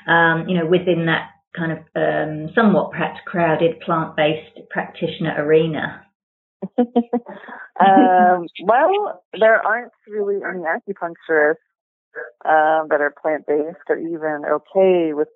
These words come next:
Speaker 2: plant-based eating. So
Speaker 1: Mm-hmm.
Speaker 2: that definitely stands, makes me stand apart. Um, and also, um, I, since I have the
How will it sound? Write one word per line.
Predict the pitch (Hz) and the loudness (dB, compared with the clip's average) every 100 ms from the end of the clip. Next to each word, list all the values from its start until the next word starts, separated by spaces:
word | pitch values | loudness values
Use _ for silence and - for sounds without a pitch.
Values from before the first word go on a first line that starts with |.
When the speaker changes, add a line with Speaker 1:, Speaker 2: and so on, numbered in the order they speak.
| _ | _
Speaker 2:
plant-based | 151 147 - 147 143 _ _ _ | 0 0 0 -2 -2 _ _ _
eating. | - 147 143 143 151 202 - _ _ _ _ - | -12 -10 -8 -10 -8 -10 -10 _ _ _ _ 2
So | |
Speaker 1:
Mm-hmm. | 160 151 147 143 131 | 4 4 2 -2 0
Speaker 2:
that | 160 - | 0 2
definitely | 160 156 156 151 147 147 - _ | 0 -2 -8 -10 -12 -14 -18 _
stands, | - 151 151 - _ _ _ _ - | -10 -8 -8 -12 _ _ _ _ -12
makes | 143 - | -12 -12
me | 151 156 | -14 -8
stand | - 147 143 | -2 -2 -2
apart. | - 151 151 170 196 - - | 0 4 6 6 2 -6 -6
Um, | 156 156 151 147 147 147 | -2 0 0 -2 -6 -4
and | 165 160 | 2 4
also, | 160 - 170 156 151 151 160 - - _ _ _ _ _ | 2 2 2 2 -2 -6 -10 -16 -20 _ _ _ _ _
um, | 156 151 151 147 147 | -8 -6 -10 -14 -6
I, | 156 156 151 143 - _ | 0 0 0 -8 -14 _
since | 165 | -4
I | 160 156 | 0 0
have | 170 170 | 2 2
the | 156 | 0